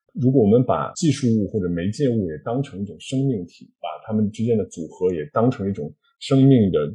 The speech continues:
呃，聚合的话，你会发现每一种技术物和媒介物，它也都有自己的一种可能的宇宙学的表达。这种不同的所谓的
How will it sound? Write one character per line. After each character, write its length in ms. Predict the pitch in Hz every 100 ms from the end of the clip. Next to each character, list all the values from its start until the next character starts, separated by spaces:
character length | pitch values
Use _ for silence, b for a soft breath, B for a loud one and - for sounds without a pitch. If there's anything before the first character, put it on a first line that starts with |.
| 117
呃， 140 | - 85
聚 200 | - 151
合 260 | - 71 80
的 80 |
话， 240 | 85 95 76
你 80 | 85
会 140 | 113
发 120 | 127
现 240 | 127 123 -
每 200 | 101 95
一 40 |
种 180 | 135 117
技 140 | 101 120
术 180 | 113 113
物 140 | 98
和 100 | 92
媒 160 | 87 82
介 120 | 110
物， 180 | 98 85
它 200 | - 123
也 120 | 98
都 160 | - 92
有 100 | 80 -
自 120 | 92
己 160 | - -
的 280 | _ - 90
一 40 |
种 160 | 85 - _ _
可 200 | - 90
能 200 | 76 82
的 80 |
宇 140 | 101 80
宙 200 | 95 90
学 180 | - 69
的 100 | 82
表 160 | - - -
达。 80 | - _
这 100 | 127
种 180 | 101 90
不 100 | 185
同 320 | 156 - 82
的 180 | 101 95 - b
所 160 | - 90
谓 120 | 87
的 160 | 80